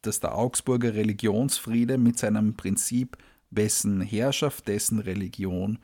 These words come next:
bestätigt worden ist. Und das hat für die österreichischen Länder bedeutet, dass natürlich die Gegenreformation freudig,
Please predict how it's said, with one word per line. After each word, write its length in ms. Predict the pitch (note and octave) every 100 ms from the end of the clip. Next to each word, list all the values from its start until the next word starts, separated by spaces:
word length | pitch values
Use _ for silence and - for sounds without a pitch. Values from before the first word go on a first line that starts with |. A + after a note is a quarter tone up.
| _ _ _
bestätigt 800 | A#2+ A2+ - A2+ A#2+ - - -
worden 360 | C#2 A1+ C2 A1+ -
ist. 260 | - - - _ _ - _
Und 180 | C3+ A#2
das 200 | D#3 -
hat 220 | C#3+ D3
für 140 | - D3
die 240 | C3 B2 - - -
österreichischen 760 | C#3+ F#3 - F3 E3 E3+ - C#3
Länder 360 | G2 G#2+ A2
bedeutet, 760 | A2 G#2 - F2+ F#2+ - G#2+ -
dass 240 | F#2+ -
natürlich 680 | A#2 G#2+ A2 G#2+ A2+ A#2 - - _ _
die 120 | A#2+
Gegenreformation 1200 | - A2 A#2+ G#2+ G#2 - G#2 G#2 G#2 A2+ G2+ G2+ A2
freudig, 840 | - - - F#2+ G2+ - - -